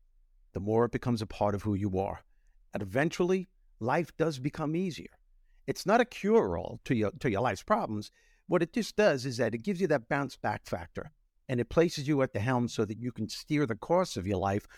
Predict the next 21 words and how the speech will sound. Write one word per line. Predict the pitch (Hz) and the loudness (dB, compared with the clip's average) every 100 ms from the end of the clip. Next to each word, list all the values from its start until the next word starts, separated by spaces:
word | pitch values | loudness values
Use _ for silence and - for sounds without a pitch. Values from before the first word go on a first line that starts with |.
| - | -8
when | - 120 | 0 0
the | |
storms | 117 - 135 135 120 | 0 0 2 2 0
of | 101 | -2
misfortune | 113 - 147 156 - 151 147 139 _ | -2 -2 0 0 0 -2 -2 -4 _
are | - | -8
pouring | - 127 110 107 | 0 2 2 0
down | 104 98 | 0 0
on | 90 82 | -2 -6
you. | 90 - _ _ _ _ - | -8 -12 _ _ _ _ -2
And | 131 | 2
I, | 196 220 208 _ _ _ _ _ _ _ | 4 2 0 _ _ _ _ _ _ _
I | - 202 | 0 0
guess | - 143 - - _ - | 4 2 2 -10 _ 0
I | 156 | 2
was | 196 135 107 - - _ _ _ _ _ | 2 0 -2 -10 -16 _ _ _ _ _
very | 135 214 254 | 2 4 4
blessed | 120 123 101 - | 2 2 2 0
growing | 101 92 92 | -2 0 -4
up | 87 | -6
because | - - 104 101 | -6 -2 -2 -4